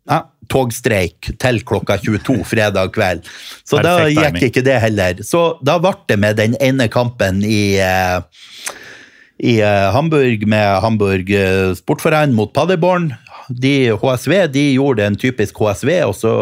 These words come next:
Speaker 1: eh, tappte de en kamp de burde ha vunnet.
Speaker 2: Mm.
Speaker 1: Eh, så det var jo, eh, <laughs> det, jeg fikk liksom oppleve det genuine H S V. Det var
Speaker 2: Mm.
Speaker 1: flere som påpekte til meg på Twitter at,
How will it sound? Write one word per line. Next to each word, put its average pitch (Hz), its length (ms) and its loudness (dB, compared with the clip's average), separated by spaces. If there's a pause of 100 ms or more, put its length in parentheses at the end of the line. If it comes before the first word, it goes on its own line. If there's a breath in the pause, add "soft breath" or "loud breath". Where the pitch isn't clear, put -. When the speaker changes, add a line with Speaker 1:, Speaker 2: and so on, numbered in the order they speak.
(160)
Speaker 1:
eh, 101 280 0 (240 loud breath)
tappte - 280 -4
de 101 120 0
en 101 120 0
kamp 113 320 -2
de 98 100 0
burde 117 260 0
ha 101 80 2
vunnet. 180 420 0
Speaker 2:
Mm. 107 280 0 (720 loud breath)
Speaker 1:
Eh, 104 640 2
så 113 200 -4
det 123 440 2
var 113 160 0
jo, 98 460 0
eh, 92 340 0 (360 soft breath)
<laughs> - 0 -
det, 117 840 -4 (200)
jeg 160 200 0
fikk 160 240 -4
liksom 139 360 0
oppleve 147 380 0
det 104 160 -2
genuine 117 640 2
H 110 160 0
S - 160 -4
V. 120 60 0 (400 loud breath)
Det 120 80 2
var 120 140 4
Speaker 2:
Mm. 110 60 -4
Speaker 1:
flere 135 240 0
som 98 200 -4
påpekte 107 440 -4
til 95 120 -2
meg 95 180 -2
på 101 120 -6
Twitter 98 360 -4
at, 92 240 -4